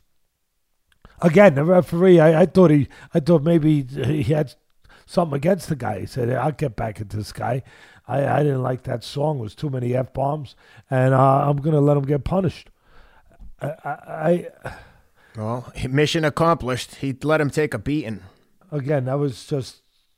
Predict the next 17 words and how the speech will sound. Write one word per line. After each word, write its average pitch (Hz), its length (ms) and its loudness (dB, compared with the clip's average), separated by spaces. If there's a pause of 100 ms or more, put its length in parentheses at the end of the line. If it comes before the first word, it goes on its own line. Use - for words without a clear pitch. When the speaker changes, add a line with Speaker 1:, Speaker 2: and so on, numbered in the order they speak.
(640)
Speaker 1:
terrible 170 400 2
judgment 135 480 2
on 127 140 2
the 123 60 -2
commission 127 560 -4
there. 123 320 -2 (800)
Uh, 117 520 -8 (1600)
it 147 140 -8
kind 180 240 2
of 156 120 4
reminded 156 600 2
me, 139 300 -2
I 139 60 -4
mean, 151 200 0
we've 156 220 0
seen 175 580 -2 (1200)
mismatches. 131 920 -8